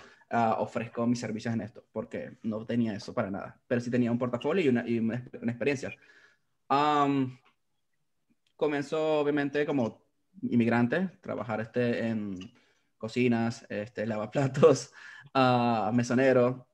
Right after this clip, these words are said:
hasta bar-, este, llegaste a ser bar-, hasta bartender. Y obviamente es como que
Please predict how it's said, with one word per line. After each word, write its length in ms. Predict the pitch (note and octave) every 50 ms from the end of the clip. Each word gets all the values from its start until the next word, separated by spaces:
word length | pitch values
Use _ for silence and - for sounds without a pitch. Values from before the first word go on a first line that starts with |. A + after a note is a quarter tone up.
| _ _ _ _ _ _ _ _ _ _ _ _ _ _ _ _ _ _ -
hasta 340 | - B2 - G#2+ A2 A2
bar-, 320 | A2 A2+ G#2+ A2+ A#2 A#2 - -
este, 200 | A#2+ B2 - A#2+
llegaste 320 | A2+ G#2 G#2 G#2+ - C3
a 20 |
ser 120 | B2 - A#2+
bar-, 240 | A#2+ A#2 A2+ A#2 -
hasta 200 | - B2 - A#2
bartender. 680 | A2 G#2+ A2 A2 - C#3 C3+ C3 B2+ C3 C3 C3 B2+ - _ - - - - - - - - _ _ -
Y 120 | F3 F#3
obviamente 360 | F#3 F#3+ G3 G3 G3 G3 G#3
es 40 | G3
como 240 | G3+ G#3+ G3 F#3 F#3
que 320 | - E3+ D3 B2 A2 A#2